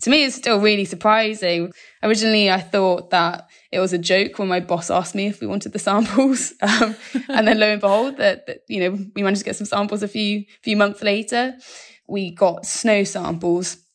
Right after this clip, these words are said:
But the scary thing was that in every single snow sample, we found microplastic.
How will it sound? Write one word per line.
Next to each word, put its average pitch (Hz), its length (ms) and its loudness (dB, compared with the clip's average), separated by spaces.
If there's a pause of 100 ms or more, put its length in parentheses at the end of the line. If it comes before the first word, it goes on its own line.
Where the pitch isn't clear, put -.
But 196 180 0
the 190 80 -8
scary 247 440 0
thing 202 300 0
was 180 320 4
that 185 120 -4
in 190 120 -4
every 208 300 2
single 196 360 -4
snow 180 280 -2
sample, 170 460 -4
we 156 120 -2
found 160 420 -4
microplastic. 165 1000 -6